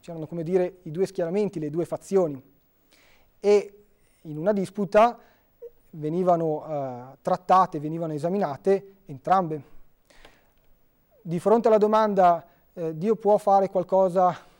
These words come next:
eh, di impossibile alla natura, nell'ordine naturale, quindi ad esempio modificare il passato, abolire un evento accaduto?" Ecco,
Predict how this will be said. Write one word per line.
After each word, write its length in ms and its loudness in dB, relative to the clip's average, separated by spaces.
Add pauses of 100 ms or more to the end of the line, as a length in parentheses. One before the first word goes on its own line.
(120)
eh, 220 -8
di 80 -8
impossibile 840 -6 (160)
alla 240 -6
natura, 520 -2 (380)
nell'ordine 500 -8
naturale, 560 0
quindi 380 -8 (200)
ad 80 -12
esempio 340 -6
modificare 680 -2
il 80 -8
passato, 520 -6
abolire 380 -6
un 80 -6
evento 300 -8
accaduto?" 540 -6 (440)
Ecco, 300 -4